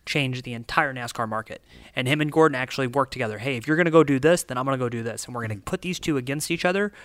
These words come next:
Speaker 1: to where it looked like this big, you know, good versus evil rivalry. They were business partners in everything they did, they went through because they didn't wanna step on each other's toes.
Speaker 2: Yeah.
Speaker 1: It's awesome. The merch thing alone for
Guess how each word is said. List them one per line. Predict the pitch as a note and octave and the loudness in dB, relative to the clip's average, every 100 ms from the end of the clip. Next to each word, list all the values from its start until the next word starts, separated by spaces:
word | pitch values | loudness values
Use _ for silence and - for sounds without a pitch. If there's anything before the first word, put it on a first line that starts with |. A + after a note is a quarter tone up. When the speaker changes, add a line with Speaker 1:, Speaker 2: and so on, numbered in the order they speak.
| - - | -18 -6
Speaker 1:
to | |
where | - E3 | 6 6
it | |
looked | D3+ E3+ | 6 4
like | E3 | 2
this | - D3 | 2 -2
big, | - D#3 D3 C#3 | 2 2 2 -2
you | D3 | -4
know, | C3+ A#2+ A#2+ - - - _ _ _ _ _ - _ _ _ - | -2 -2 -6 -10 -20 -20 _ _ _ _ _ -20 _ _ _ -10
good | D3 E3+ | 6 6
versus | C#3+ D#3 D3+ C#3 | 8 4 4 0
evil | C3+ C3 A#2+ A#2 | 0 0 0 -4
rivalry. | B2 C3 C#3+ E3+ F#3+ G#3+ - | -4 0 2 2 2 -2 -6
They | - E3+ | 0 4
were | F3+ | 4
business | F#3 F3 B2+ | 4 0 0
partners | C#3 B2 A#2+ | 0 0 0
in | |
everything | B2+ B2 B2 | -2 -2 -4
they | A#2+ | -6
did, | A2+ D3+ - | -4 -6 -2
they | C3+ | 0
went | C3+ G3 | 2 2
through | F3 | 2
because | C#3 C#3 C#3 | 0 0 2
they | D3+ | 4
didn't | D3+ C3+ | 4 2
wanna | C#3 C3 | 0 -2
step | A#2 D#3 C#3 | 0 0 0
on | B2+ | -2
each | C3+ | -4
other's | A#2 A2+ | -4 -2
toes. | - C3+ F#2+ - _ | 2 2 0 -10 _
Speaker 2:
Yeah. | A2+ F#2+ G2+ - | -2 -2 -6 -12
Speaker 1:
It's | C#3 | 2
awesome. | E3 F#3+ - - _ | 6 6 4 -8 _
The | D3 D#3 | 2 4
merch | D#3 F3 G3+ - | 6 8 8 4
thing | - E3 D#3 | 0 0 0
alone | A#2 C#3 D3+ D3 C3+ | 0 4 6 6 4
for | C#3+ | -2